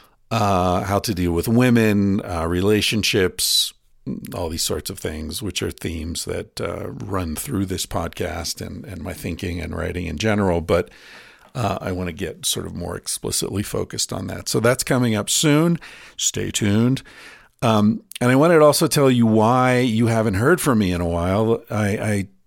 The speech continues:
took a sort of a spontaneous road trip to L A,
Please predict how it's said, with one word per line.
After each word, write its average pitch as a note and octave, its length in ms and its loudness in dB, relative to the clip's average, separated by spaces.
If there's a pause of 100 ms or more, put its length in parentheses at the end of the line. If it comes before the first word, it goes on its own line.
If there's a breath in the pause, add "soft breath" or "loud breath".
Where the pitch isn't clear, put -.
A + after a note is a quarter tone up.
(160)
took C#3+ 200 -2
a A2+ 380 2
sort A2 200 0
of F#2+ 80 0
a E2 200 -2 (760)
spontaneous A2+ 720 0
road G2+ 260 2
trip F#2+ 300 -2
to - 140 -4
L F#2 260 -2
A, F#2+ 360 0